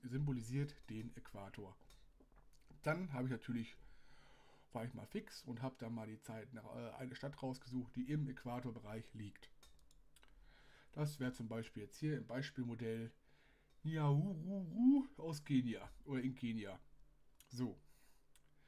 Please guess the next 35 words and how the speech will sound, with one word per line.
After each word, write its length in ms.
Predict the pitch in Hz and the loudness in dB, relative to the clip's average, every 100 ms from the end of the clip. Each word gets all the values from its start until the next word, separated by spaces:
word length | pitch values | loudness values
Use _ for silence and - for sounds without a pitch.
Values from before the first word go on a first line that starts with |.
| - | -14
Hier 180 | - 202 | -2 0
sieht 160 | 147 139 | 2 2
man 180 | 147 131 | 2 4
relativ 500 | 156 180 151 151 147 | 2 0 0 0 0
schnell, 340 | 120 117 123 - | -2 -2 -4 -2
ich 80 | 143 | -2
habe 140 | 117 | 2
auch 120 | 151 | 2
natürlich 300 | 151 139 123 | 2 4 2
dieselben 380 | 123 117 113 110 | 2 -4 -4 -4
Zeiten 320 | - 165 196 | -2 -2 -2
verwendet 500 | 156 143 147 143 135 | 0 2 6 4 4
hier, 220 | - 135 | -2 0
ne? 160 | 127 127 | 2 2
Also 180 | 120 117 | 2 -2
den 160 | 117 | -4
einundzwanzigsten 800 | - 131 127 127 131 123 - 110 | -2 -4 -2 -2 -2 -4 -6 -6
Juni 340 | 127 151 165 147 | -2 -2 -2 -2
und 80 | |
beziehungsweise 400 | 127 127 123 117 | -4 -2 -2 -2
den 100 | 117 | -6
einundzwanzigsten 460 | 135 127 117 113 101 | -6 -6 -6 -8 -10
Dezember. 420 | - 156 101 - - - - - - - - - - - | -4 -2 -2 -4 -8 -18 -18 -18 -18 -18 -16 -16 -16 -6
So, 180 | 131 113 - - - - - - - - | -2 -2 -4 -16 -20 -20 -20 -20 -20 -10
dann 140 | 156 151 | -6 -4
brauche 220 | 170 175 | -2 -2
ich 140 | 156 | -4
euch 80 | 151 | -4
einfach 360 | 160 156 147 147 | -4 -2 -2 2
nur 340 | 190 240 269 - - - - - - - - - - - - - - - - - - - - 175 | 2 2 0 -4 -20 -20 -20 -20 -20 -20 -20 -20 -20 -20 -20 -20 -20 -20 -20 -20 -20 -20 -16 -14
die 100 | 147 | -8
Zeit 340 | 147 143 147 | -2 2 2
der 100 | 147 | 0
Tages-, 480 | 139 120 123 - - | 0 -2 -2 -8 -14
äh, 400 | - 113 107 | -10 -8 -6